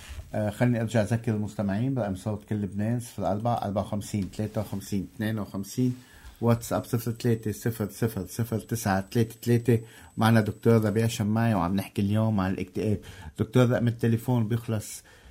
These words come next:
ستة صفر واحد. نعم، بيقلنا هل عدم النوم أو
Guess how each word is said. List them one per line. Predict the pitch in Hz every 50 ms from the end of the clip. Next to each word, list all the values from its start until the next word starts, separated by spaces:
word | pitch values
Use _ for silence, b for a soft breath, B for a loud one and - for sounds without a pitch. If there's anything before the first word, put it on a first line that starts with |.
| b -
ستة | - - 117 117 - 123
صفر | 113 - - - 113 104 101
واحد. | 107 117 117 113 117 - 120 120 120 110
نعم، | 110 98 82 87 95 101 104
بيقلنا | 113 - - 113 117 117 113 110 107 104 98 b b b b b b b b
هل | - - 120 131 139 139 135 123 - - - _ -
عدم | 92 104 120 131 127 120 113 113
النوم | 110 110 110 113 117 117 110 107 101 - - -
أو | 101 107 101 -